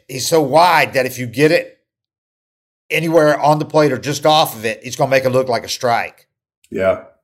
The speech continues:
Speaker 1: He said he really is good to throw to. So, and he's a great blocking. I mean, this is, this is, this is gonna be, it's gonna be big. Twenty-eight years old and signed for six years now. So.
Speaker 2: Yeah, and getting a chance to,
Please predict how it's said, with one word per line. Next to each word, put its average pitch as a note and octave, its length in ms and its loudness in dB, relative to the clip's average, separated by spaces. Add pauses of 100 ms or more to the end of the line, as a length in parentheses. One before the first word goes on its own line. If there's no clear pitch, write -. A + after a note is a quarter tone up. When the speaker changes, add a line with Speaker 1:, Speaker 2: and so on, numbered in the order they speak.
(220)
Speaker 1:
He - 80 -20
said C3+ 160 -4
he A#2+ 60 -6
really B2+ 300 -2
is G#2+ 100 -6
good G#2 200 -8
to F#2+ 40 -14
throw G2+ 280 -6
to. F2 240 -14
So, F#2 340 -12 (560)
and G2 80 -16
he's F#2 100 -14
a F#2+ 40 -16
great C3 280 0
blocking. A2 540 0 (600)
I G#2 140 -10
mean, G#2+ 60 -18 (160)
this D3+ 180 -8
is, D3 140 -18
this C3 240 -12
is, D3 120 -14
this B2+ 280 -12
is D3 120 -12
gonna C3 180 -8
be, G#2+ 260 -10
it's A#2 180 -16
gonna - 140 -10
be B2 80 -8
big. G#2+ 380 -6 (320)
Twenty-eight C#3 360 -6
years C3 200 -8
old A#2+ 280 0
and G2 100 -20
signed A#2 320 -6
for G#2+ 80 -18
six G#2+ 300 -10
years G#2 260 -14
now. F2 240 -16
So. F2 360 -16 (960)
Speaker 2:
Yeah, B2+ 300 2
and B2+ 120 -2
getting C3+ 220 -2
a A#2 80 -2
chance A2+ 420 -2
to, G2 380 -4